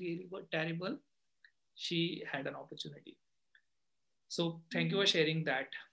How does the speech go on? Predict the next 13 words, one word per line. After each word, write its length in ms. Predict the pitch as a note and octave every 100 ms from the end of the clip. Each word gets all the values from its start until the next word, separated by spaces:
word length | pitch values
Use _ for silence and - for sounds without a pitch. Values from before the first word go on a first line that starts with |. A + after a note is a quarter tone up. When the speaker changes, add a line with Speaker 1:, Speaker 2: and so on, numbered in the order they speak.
| _ _ - -
Speaker 1:
Uh, 400 | D#3+ D3+ D3+ D#3+ - _ -
if 160 | F#3
I 100 | A3
may 120 | A3 A3
ask 380 | F#3+ F3 - - _
personally, 720 | E3 E3+ E3+ F#3 E3 C#3+ C#3+ F3
what 320 | E3+ E3+ E3+
do 60 | F3+
you 140 | G3 G3
think 220 | F3 F3
your, 420 | E3+ D#3+ E3 E3 E3 - - _ _ _ _ -
you 140 | E3
know, 160 | E3 F3